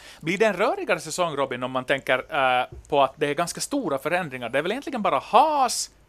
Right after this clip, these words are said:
som vi nu, vi är nu ynna mot, och Mercedes som håller sina förare. I alla andra stall händer det mer eller mindre antingen en eller två rockader.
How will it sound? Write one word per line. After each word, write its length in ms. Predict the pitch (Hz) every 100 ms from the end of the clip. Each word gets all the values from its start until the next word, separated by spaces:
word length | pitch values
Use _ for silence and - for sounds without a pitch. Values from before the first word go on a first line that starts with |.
| _ _
som 180 | - 131
vi 80 | 131
nu, 120 | 123 - _
vi 100 | -
är 60 | 117
nu 140 | 151 -
ynna 240 | 156 131
mot, 340 | 143 135 - - - - - -
och 120 | 202
Mercedes 540 | 170 147 180 147 127 -
som 140 | 143
håller 560 | - 269 277 143 120 117
sina 240 | - 113
förare. 480 | - 127 104 110 113
I 60 |
alla 260 | 196 285 247
andra 220 | 165 143
stall 280 | - 139 135
händer 380 | 156 160 135 120
det 80 | 131
mer 300 | 151 147 127
eller 180 | 147 139
mindre 320 | 165 131 139
antingen 300 | 147 139 135
en 180 | 151 123
eller 160 | 120
två 280 | 120 170 156
rockader. 600 | - - 139 113 95 101